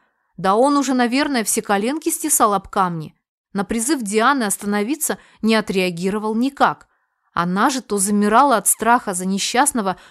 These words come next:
то принималась метаться по пляжу. Но, как назло, кроме нее и пьяной компании, больше никого не осталось. Мелкий дождь, что снова принялся моросить, погнал туристов по домам.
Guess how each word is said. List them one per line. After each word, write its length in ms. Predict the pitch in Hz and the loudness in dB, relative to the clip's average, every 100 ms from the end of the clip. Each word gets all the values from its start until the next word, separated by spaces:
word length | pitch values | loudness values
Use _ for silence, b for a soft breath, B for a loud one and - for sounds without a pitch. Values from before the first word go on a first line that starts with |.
| B | B
то 100 | 262 | -4
принималась 680 | 220 254 240 233 285 294 - b | 0 2 4 4 4 2 -4 b
метаться 460 | 214 226 254 269 - | -2 2 0 0 -2
по 140 | 240 | -4
пляжу. 520 | 247 254 208 156 156 _ _ _ _ - | -2 -2 -2 -4 -8 _ _ _ _ -4
Но, 260 | 196 277 - | 0 0 2
как 260 | 226 226 | 2 2
назло, 480 | 196 180 185 202 269 | 0 -4 -2 0 0
кроме 340 | 269 226 226 | 0 2 2
нее 340 | 202 196 190 196 | 2 0 0 -2
и 140 | 190 | -2
пьяной 400 | - 208 190 170 | -8 -4 -2 -4
компании, 720 | - 165 165 214 262 269 277 B B 196 | -6 -6 -4 -2 -2 -4 -6 B B -4
больше 460 | 185 254 294 254 | 2 2 2 -2
никого 320 | 196 165 165 | -4 -4 -6
не 120 | 180 175 | -6 -6
осталось. 640 | 175 - 143 139 143 - _ b b | -8 -8 -10 -12 -16 -20 _ b b
Мелкий 380 | 220 294 285 262 | 0 0 0 -4
дождь, 400 | 220 320 - - b | -2 -2 -4 -14 b
что 200 | - 233 | -4 -2
снова 320 | - 269 254 | 0 0 0
принялся 520 | 214 240 254 214 - 185 | 0 0 0 -2 -2 -2
моросить, 580 | 185 180 190 302 294 _ - | -2 -2 -2 -6 -8 _ 0
погнал 380 | 185 185 254 | 0 2 -2
туристов 500 | 269 170 160 175 156 - | -2 -10 -10 -10 -12 -12
по 80 | 156 | -12
домам. 440 | 156 160 135 139 | -10 -10 -12 -16